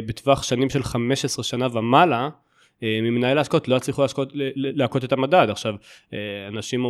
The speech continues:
אנשים יכולים להגיד, "רגע, שנייה, איך תשעים ושמונה אחוזים? כאילו, לפ-, חצי לא הצליחו אפילו?" כאילו, אם, אם עכשיו הם מטיל מטבע, ח-, יכול, יכול להיות, אה, אה, חמישים אחוז שיצא זה, וחמישים אחוז שיצא זה. לא.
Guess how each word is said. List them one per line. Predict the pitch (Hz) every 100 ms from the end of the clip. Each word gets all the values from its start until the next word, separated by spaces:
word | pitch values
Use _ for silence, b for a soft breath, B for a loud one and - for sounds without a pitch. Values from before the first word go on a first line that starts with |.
| 123 _ 110
אנשים | - 120
יכולים | - 120
להגיד, | 117 131 113
"רגע, | 120 107
שנייה, | - 107 92 85 _ _ _ _ -
איך | -
תשעים | 135 127 110
ושמונה | - 110 104
אחוזים? | 98 110 98 95
כאילו, | 107 104
לפ-, | - 117 113 127 123
חצי | - 135 147 131
לא | 110
הצליחו | 156 - 190 - 175
אפילו?" | 190 175
כאילו, | 131 117 104 - - - b b 151
אם, | 170 190
אם |
עכשיו | 214 202
הם | 180
מטיל | 165 170
מטבע, | 147 127 113 107 101
ח-, | - 135 123 120
יכול, | 113 139 131
יכול | 127 156 156
להיות, | 156 165
אה, | 160 156 151 139 b b b b -
אה, | - - 113 117 117 - 113
חמישים | - 123 - 165
אחוז | 156 110 110 117 113
שיצא | - 117 -
זה, | 123 101
וחמישים | 98 120 131
אחוז | 139 135
שיצא | 135 - 156
זה. | 165 139 - _ b b b b b -
לא. | 110 131 90